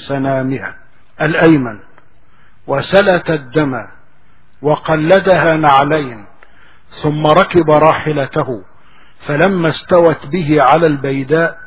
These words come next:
أهل بالحج". أخرجه ابن أبي شيبة وأحمد ومسلم وابن ماجة والترمذي والنسائي وأبو يعلى وابن خزيمة وابن حبان. لقد اتهم أبو حنيفة، وهو إمامهم الأعظم،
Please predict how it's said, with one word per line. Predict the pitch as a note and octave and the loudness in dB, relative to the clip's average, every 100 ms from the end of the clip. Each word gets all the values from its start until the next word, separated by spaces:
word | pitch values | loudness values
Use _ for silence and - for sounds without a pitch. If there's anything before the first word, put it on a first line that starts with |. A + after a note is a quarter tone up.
| - | -10
أهل | C3 B2+ D#3 C#3+ B2 | -4 -2 0 0 -2
بالحج". | A#2+ - A2 - - - - - - - - - - - | -4 -8 -10 -12 -18 -20 -20 -20 -20 -20 -20 -20 -20 -12
أخرجه | - C#3+ E3+ E3 D3 | -8 -2 0 2 0
ابن | C#3 C#3 | -2 -4
أبي | C#3 C#3 | -4 -4
شيبة | B2+ D#3 D3+ C3+ | -4 0 0 0
وأحمد | C3+ C3+ C#3 - D3 B2 B2 | 0 0 -2 -4 -4 -6 -4
ومسلم | B2+ C#3+ C#3+ C3 C3 B2 | -4 -4 -6 -8 -8 -6
وابن | B2+ B2+ C3 | -6 -6 -6
ماجة | C#3 C#3+ C3 B2+ - | -2 -4 -4 -8 -6
والترمذي | B2 A#2 - B2+ B2+ A#2+ C3+ A#2+ F#2+ - - - - - - - | -8 -8 -10 -8 -8 -8 -8 -10 -16 -20 -20 -20 -20 -20 -20 -12
والنسائي | C#3 C#3 D3 C#3 E3+ F3 D3 D3+ | -2 2 2 2 4 4 4 2
وأبو | C#3+ C3+ C3+ C#3+ | 2 0 -2 2
يعلى | D#3+ D3 C#3+ | 4 4 2
وابن | C3+ C3+ B2+ C#3 | 0 -2 -2 -4
خزيمة | A#2+ C#3 B2 D#3 D#3 C#3 | -4 -6 2 4 4 2
وابن | C3 C#3+ C3+ B2+ - | 2 2 0 -4 -4
حبان. | A2+ G#2 G2+ F#2+ - - - - - - - | -8 -10 -12 -12 -20 -20 -20 -20 -20 -20 -10
لقد | D3+ D3+ G#3+ G3+ | -6 0 2 2
اتهم | F#3+ - A3 F#3+ F#3 | 2 2 2 2 2
أبو | F#3 F#3+ F#3 | 0 2 2
حنيفة، | - E3 D#3 - - - - - - - - - - - | 2 -2 -2 -6 -14 -20 -20 -20 -20 -20 -20 -20 -20 -8
وهو | C#3+ C#3+ F#3 | 0 4 6
إمامهم | E3+ D#3+ D#3 D3+ F#3 D#3+ D3+ | 4 2 0 2 2 2 0
الأعظم، | D3+ C#3 A#2 - | 2 2 0 -6